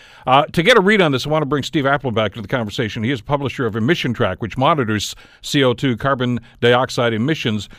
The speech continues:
from energy use. Uh, and, uh, obviously a very strong, uh, e-, environmental, uh, critic and, and observer about what's going on.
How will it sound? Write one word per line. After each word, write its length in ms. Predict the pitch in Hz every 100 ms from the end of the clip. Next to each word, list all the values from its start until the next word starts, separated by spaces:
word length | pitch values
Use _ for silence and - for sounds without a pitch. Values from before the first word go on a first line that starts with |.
| - _
from 260 | 127 135 139
energy 420 | 143 120 113 110
use. 380 | 139 139 - - - -
Uh, 300 | 113 120 123
and, 280 | 147 147 135
uh, 160 | 127 131
obviously 500 | 151 160 143 - 131
a 60 | 113
very 240 | 135 127
strong, 480 | - 139 127 123 110 - - -
uh, 460 | 113 110 127 131 127 139
e-, 40 | 135 127
environmental, 800 | 113 127 135 127 135 127 117 -
uh, 240 | 127 117 117 -
critic 360 | - 147 143 131
and, 160 | 113 117
and 180 | 120
observer 480 | 120 104 113 151 127
about 220 | 101 110
what's 200 | 120 123
going 260 | - 120 117
on. 240 | 131 117